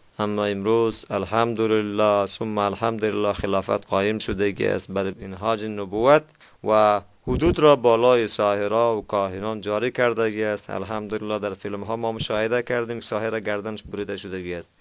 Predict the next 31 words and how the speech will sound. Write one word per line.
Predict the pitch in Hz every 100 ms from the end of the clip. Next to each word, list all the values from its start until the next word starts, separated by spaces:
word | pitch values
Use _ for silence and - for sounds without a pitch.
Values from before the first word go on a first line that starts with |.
| - -
امروز | 151 143 156 170 170
فتنه | - 135 - 147 147
سحر | 135 147 135
جادو | 120 123 120 123 151 156 151 - - _
تمام | 120 131 139 131
دنیا | 107 120 127 143
را | 147
فرا | - 139 143
گرفتگی | 139 139 - 143 131 131
است. | 131 131 - - _ _ _
همه | - 143 156 147 131 -
انسانیت | 127 120 135 123 123 131 139 127
را، | 135 131 123 - 110
بالخصوص | 135 127 139 151 143 - - _ _ _ 101
زنان | 101 127 170 165
را، | 143 139
به | 117 117
سوی | 127 123
هلاکت | 113 110 110 110 127
و | 117
بربادی | 104 104 101 104 110 123 123 117 _ _ -
کشانیدگی | 131 147 139 135 127 123 127
است. | 123 120 - _ _ _ 104
در | 107
سرزمین | - 113 107 117 123
خراسان | 113 107 107 123 120
هم | 131
خلافت | 123 110 110 113 117
قایم | 104 110 123
شدگی | 131 127 123 131
است. | 127